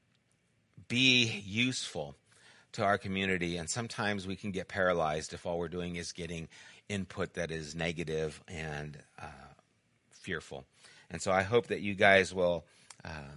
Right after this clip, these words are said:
move forward where you are at in the ways that you can. And I, I'm thankful for the things that I've heard. People are extending themselves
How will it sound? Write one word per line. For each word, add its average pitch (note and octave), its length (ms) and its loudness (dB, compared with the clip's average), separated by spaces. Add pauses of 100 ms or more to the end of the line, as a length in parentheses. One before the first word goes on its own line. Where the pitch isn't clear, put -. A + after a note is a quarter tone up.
(500)
move G#2+ 340 -4
forward G#2 500 4
where F#2 200 4
you F#2 200 0
are F2+ 120 4
at F2+ 180 4
in F2+ 140 -8
the E2+ 80 -6
ways E2+ 360 -2
that D#2 200 -8
you D#2+ 260 -10
can. C#2 400 -14
And E2 160 -10
I, F#2 180 -8
I'm G2+ 140 -6
thankful A2+ 640 0 (340)
for G2+ 400 4
the F#2+ 120 -4
things G2+ 440 0
that F#2 140 0
I've F2+ 260 0
heard. G2+ 400 4 (140)
People F#2 460 -8
are F#2+ 220 2
extending F#2 440 -4
themselves F2 480 -6